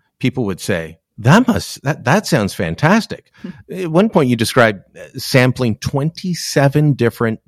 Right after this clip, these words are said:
Speaker 1: B C red blends in a day.
Speaker 2: Mm.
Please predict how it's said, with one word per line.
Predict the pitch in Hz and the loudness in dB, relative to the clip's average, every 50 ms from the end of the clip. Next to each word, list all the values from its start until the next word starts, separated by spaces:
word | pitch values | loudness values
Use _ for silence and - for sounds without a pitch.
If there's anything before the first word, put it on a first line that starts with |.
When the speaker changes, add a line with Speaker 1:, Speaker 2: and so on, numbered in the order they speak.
| 90 - | -20 -10
Speaker 1:
B | - 110 110 113 131 | -6 -4 -2 -2 -4
C | 123 - - - 113 107 104 98 98 98 98 - _ _ - | -4 -6 -6 -4 -2 -2 -2 -2 -4 -6 -10 -14 _ _ -10
red | 85 87 101 110 107 95 80 | -4 -2 0 0 -2 -2 -2
blends | 101 98 104 107 104 92 82 78 73 - - - | 0 2 2 2 2 0 -2 -4 -8 -12 -16 -10
in | - 101 95 | -6 -4 -4
a | 98 87 | -4 -2
day. | 87 117 131 127 92 67 64 69 - _ _ _ - | -2 -2 -2 -2 -2 -4 -8 -14 -20 _ _ _ -18
Speaker 2:
Mm. | 190 185 180 185 185 175 | -16 -16 -16 -16 -18 -20